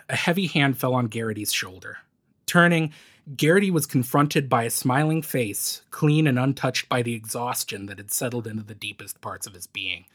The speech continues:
In the moment before he recognized the major, he believed he saw his father behind the reflective surfaces of his sunglasses. "Congratulations, number forty-seven.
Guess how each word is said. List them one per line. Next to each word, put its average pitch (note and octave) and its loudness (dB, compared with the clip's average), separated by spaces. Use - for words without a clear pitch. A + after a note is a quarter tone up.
In D#3+ 4
the D#3 8
moment G3 8
before F3 4
he D3 4
recognized C#3 2
the C3 -2
major, B2 2
he - -8
believed B2+ -2
he A#2+ -12
saw A#2+ -2
his A2+ -6
father A#2+ -2
behind G2+ -8
the F#2+ -14
reflective G2 -14
surfaces - -10
of A2+ -16
his G#2 -16
sunglasses. - -14
"Congratulations, G3+ 8
number C#3 6
forty-seven. D#3 4